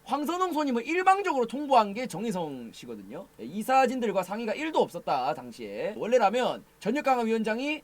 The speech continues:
감독, 그, 어떤 사람이 좋을 것 같습니다 추천을 하면 이사진들이 회의를 하고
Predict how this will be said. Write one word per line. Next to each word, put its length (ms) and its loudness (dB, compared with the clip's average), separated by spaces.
감독, 560 0
그, 160 -4
어떤 300 0
사람이 240 0
좋을 160 -2
것 80 0
같습니다 280 0
추천을 340 -4
하면 280 0
이사진들이 440 -2
회의를 300 -2
하고 400 -4